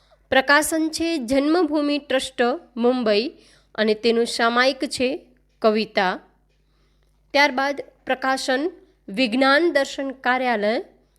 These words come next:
સામાયિક વિજ્ઞાન દર્શન. પ્રકાશન અમદાવાદ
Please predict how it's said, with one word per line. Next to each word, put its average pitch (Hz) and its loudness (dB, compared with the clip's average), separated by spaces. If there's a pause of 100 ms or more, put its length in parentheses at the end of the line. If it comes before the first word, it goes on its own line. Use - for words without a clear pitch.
(140)
સામાયિક 226 -2 (200)
વિજ્ઞાન 208 -4 (240)
દર્શન. 196 0 (800)
પ્રકાશન 214 0 (520)
અમદાવાદ 269 2